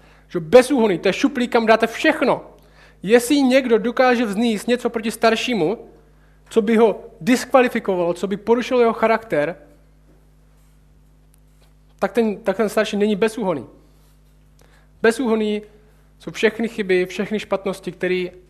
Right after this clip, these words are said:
staršího dokážou diskvalifikovat ze služby. Tyjo, včera jsem byl tady se, s tím, s tím, s mým starším, prodávali jsme auto, tyjo, ten ho úplně brutálně, ten ho úplně brutálně, eh, úplně podvedl, jako,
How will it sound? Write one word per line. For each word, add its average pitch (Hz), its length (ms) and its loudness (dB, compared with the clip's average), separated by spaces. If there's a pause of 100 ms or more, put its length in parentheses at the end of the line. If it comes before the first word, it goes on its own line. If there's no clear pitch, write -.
staršího 185 480 -6
dokážou 170 600 -4
diskvalifikovat 165 840 -4 (440)
ze 160 120 -4
služby. 151 440 -10 (920)
Tyjo, 160 120 -4
včera 208 240 0
jsem 208 200 -4
byl 208 260 2
tady 190 180 -2
se, 185 80 -4
s - 80 -12
tím, 190 160 -6
s - 80 -12
tím, 202 300 -2
s - 100 -14
mým 202 160 -2
starším, 190 360 -2
prodávali 190 300 0
jsme 170 160 -4
auto, 175 240 -4
tyjo, 170 180 -6
ten 156 160 -8
ho 151 60 -6
úplně 147 200 -8
brutálně, 156 760 -6
ten 151 120 -8
ho 151 60 -6
úplně 151 180 -10
brutálně, 151 720 -8 (1700)
eh, 160 60 -12
úplně 151 220 -10
podvedl, 165 480 -4
jako, 127 280 -12